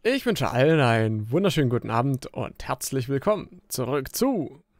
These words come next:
Minecraft. Ja, hier war beim letzten Mal stehen geblieben in der Netherfestung, hatten versucht,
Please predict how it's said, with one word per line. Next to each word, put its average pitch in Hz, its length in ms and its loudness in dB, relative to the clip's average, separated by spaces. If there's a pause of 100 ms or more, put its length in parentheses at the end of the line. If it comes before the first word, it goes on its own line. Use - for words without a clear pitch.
(180)
Minecraft. 139 880 -6
Ja, 185 320 -2
hier 269 320 -8
war 214 100 0
beim 170 200 -4
letzten 185 240 -8
Mal 131 40 -4
stehen 196 200 -8
geblieben 165 280 -4
in 139 80 -6
der 123 80 -2
Netherfestung, 151 640 -6 (320)
hatten 180 280 -6
versucht, 151 760 -6